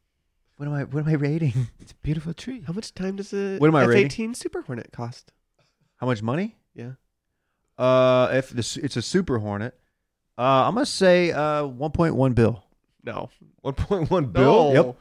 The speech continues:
Speaker 1: It's super. It's a
Speaker 3: In,
Speaker 1: Super Hornet.
Speaker 3: I mean, Dave, in lifetime, in li-, in its lifetime, it's gonna end up costing probably
Speaker 1: That's,
Speaker 3: that
Speaker 1: I
Speaker 3: much,
Speaker 1: thought
Speaker 3: you
Speaker 1: we were
Speaker 3: know?
Speaker 1: talking about that.
Speaker 3: No, it's
Speaker 1: Well,
Speaker 3: sixty-six point nine million.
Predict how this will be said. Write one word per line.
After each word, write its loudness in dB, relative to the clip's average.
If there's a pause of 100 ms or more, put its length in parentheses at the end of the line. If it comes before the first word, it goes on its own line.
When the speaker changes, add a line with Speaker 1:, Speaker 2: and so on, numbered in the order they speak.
(140)
Speaker 1:
It's -2
super. 4
It's -2
a 2
Speaker 3:
In, 2
Speaker 1:
Super 6
Hornet. 6
Speaker 3:
I 4
mean, 2
Dave, 4
in 4
lifetime, 2
in 2
li-, 4
in 2
its 0
lifetime, 2
it's -4
gonna 0
end 0
up -2
costing -4
probably -6
Speaker 1:
That's, 0
Speaker 3:
that -6
Speaker 1:
I -2
Speaker 3:
much, 0
Speaker 1:
thought 4
Speaker 3:
you -2
Speaker 1:
we 0
were 0
Speaker 3:
know? -8
Speaker 1:
talking -2
about -6
that. -10
Speaker 3:
No, 2
it's -2
Speaker 1:
Well, 4
Speaker 3:
sixty-six 0
point 0
nine 2
million. -2